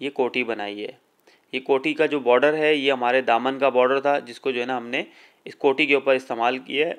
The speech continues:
और ये देखिए, जो ये साइड में जो कपड़ा यूज़ किया है हमने, वो शर्ट का प्रिंटेड कपड़ा इस्तेमाल किया है। ये देखिए, इसके अंदर जो है ना, टसल बनाकर लगाए हमने, ये धागे के टसल हैं दो कलर के,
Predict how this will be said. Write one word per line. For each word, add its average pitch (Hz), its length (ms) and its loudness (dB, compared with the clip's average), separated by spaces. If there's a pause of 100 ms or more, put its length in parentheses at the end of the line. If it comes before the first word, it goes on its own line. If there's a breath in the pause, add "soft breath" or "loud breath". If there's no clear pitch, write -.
और 135 160 2
ये 123 120 2
देखिए, 123 280 -2
जो 135 120 -2
ये 151 360 -10
साइड 131 300 2
में 139 120 -6
जो 135 120 -2
कपड़ा 127 300 0
यूज़ 123 240 -6
किया 131 220 -4
है 123 40 -6
हमने, 123 140 -8
वो 175 140 -6
शर्ट 123 300 0
का 165 140 -2 (480)
प्रिंटेड 131 340 -2
कपड़ा 117 260 -2
इस्तेमाल 104 440 -6
किया 104 240 -10
है। 104 100 -14 (2500 soft breath)
ये 127 100 -2
देखिए, 135 220 0
इसके 160 200 -4
अंदर 156 140 -2
जो 151 80 -2
है 151 40 -4
ना, 170 100 0
टसल 160 280 -2
बनाकर 143 380 0
लगाए 139 320 2
हमने, 147 200 -2
ये 165 80 0
धागे 127 320 -2
के 139 120 0
टसल 135 300 -4
हैं 139 120 -6
दो 127 140 -2
कलर 127 300 0
के, 180 200 -6